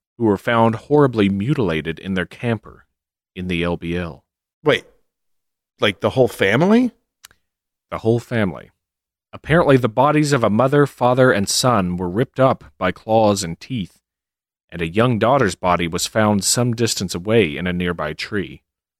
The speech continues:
Speaker 1: The markings were said to be too big for anything native to the area,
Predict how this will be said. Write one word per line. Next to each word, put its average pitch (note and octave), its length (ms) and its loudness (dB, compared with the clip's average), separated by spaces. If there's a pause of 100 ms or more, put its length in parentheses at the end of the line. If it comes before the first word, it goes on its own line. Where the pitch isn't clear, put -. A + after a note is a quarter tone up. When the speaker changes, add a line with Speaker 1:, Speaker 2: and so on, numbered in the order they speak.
(480)
Speaker 1:
The E2+ 40 -14
markings G2 680 0
were G#2 100 -6
said A2 260 2
to G#2 60 -6
be F#2+ 140 -6
too - 240 -6
big A#2+ 320 2
for - 200 -8
anything A2 480 0
native G#2 340 2
to G#2 120 -8
the F2 180 -4
area, D#2 420 -2